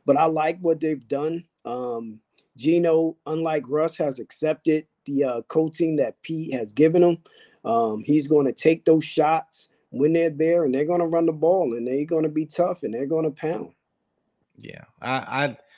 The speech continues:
Speaker 2: I, I am not going, the forty-niners, I feel, are gonna win the division,
Speaker 1: Mm.
Speaker 2: but I know that Seattle's gonna be a tougher out than they were last year for the forty-niners. I
Speaker 1: Mm.
Speaker 2: think that the forty-niners are a bad matchup for them.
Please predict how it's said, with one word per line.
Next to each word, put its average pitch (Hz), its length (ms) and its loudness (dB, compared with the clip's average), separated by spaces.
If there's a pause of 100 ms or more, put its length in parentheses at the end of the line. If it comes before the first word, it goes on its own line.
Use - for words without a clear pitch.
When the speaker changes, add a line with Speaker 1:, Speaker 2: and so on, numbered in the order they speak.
(580)
Speaker 2:
I, 123 100 2
I - 20 4
am 101 120 -4
not 117 280 -6
going, 98 340 -8
the 110 80 -6
forty-niners, 131 640 0
I 123 200 6
feel, 110 440 -2
are 127 220 0
gonna 120 220 -2
win 110 200 -4
the 101 60 -10
division, 95 640 -6 (440)
Speaker 1:
Mm. 139 240 -2
Speaker 2:
but 113 440 2 (520)
I 120 200 -4 (100)
know 120 300 0
that 110 160 -4
Seattle's 113 380 -2
gonna 107 140 -10
be 104 100 -10
a 98 60 -8
tougher 110 400 -4
out 107 200 -10
than 98 120 -12
they 98 100 -10
were 95 180 -10
last 95 340 -10
year 90 100 -14
for 87 100 -20
the 87 100 -16
forty-niners. 82 680 -18 (300)
I 135 120 8
Speaker 1:
Mm. 143 80 -4
Speaker 2:
think 156 280 0
that 123 160 0
the 113 80 -4
forty-niners 123 460 -4
are 101 80 -8
a 90 40 -14
bad 101 260 -8
matchup 95 420 -10
for 90 120 -20
them. 87 220 -14